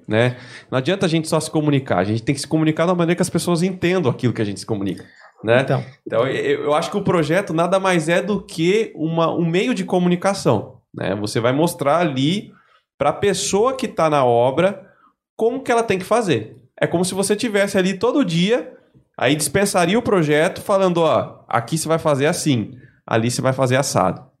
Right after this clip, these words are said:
Speaker 1: né? O projeto, a função dele é mais ou menos isso. Só que o que eu percebo é que, assim, é, essa visão que você falou de que o problema é o desenho, que nem sempre os calculistas têm isso em mente, de que a pessoa que vai pegar o projeto dele lá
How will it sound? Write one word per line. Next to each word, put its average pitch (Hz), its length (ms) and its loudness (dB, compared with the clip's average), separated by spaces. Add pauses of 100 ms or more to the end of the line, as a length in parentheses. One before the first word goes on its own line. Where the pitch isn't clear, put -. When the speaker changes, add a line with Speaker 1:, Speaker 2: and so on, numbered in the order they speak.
Speaker 1:
né? 113 140 0
O 113 60 0
projeto, 120 500 0
a 143 140 0
função 143 320 -2
dele 131 180 0
é - 20 -2
mais 139 180 0
ou 147 60 0
menos 143 220 -2
isso. - 300 -6 (500)
Só 151 140 0
que 156 100 0
o 202 60 2
que 214 60 -2
eu 220 60 2
percebo 156 880 0
é 127 140 2
que, 131 120 -2
assim, 131 500 -2 (100)
é, 120 500 2
essa 175 380 0
visão 135 460 0
que 127 120 -10
você 110 260 -4
falou 117 520 0 (360)
de 110 200 -4
que 123 540 0
o - 200 2
problema 147 600 0
é 135 80 2
o 127 120 0
desenho, 117 720 -2 (140)
que - 80 -8
nem 165 220 0
sempre 156 400 -2
os 131 100 -6
calculistas 120 760 -2
têm 165 340 2
isso 135 180 -2
em 120 60 0
mente, 143 380 0
de 117 120 -8
que - 160 -2
a 143 60 2
pessoa 156 480 0
que 180 120 -4
vai 147 140 2
pegar 131 300 2
o 127 80 2
projeto 120 400 0
dele 110 280 0
lá 101 340 0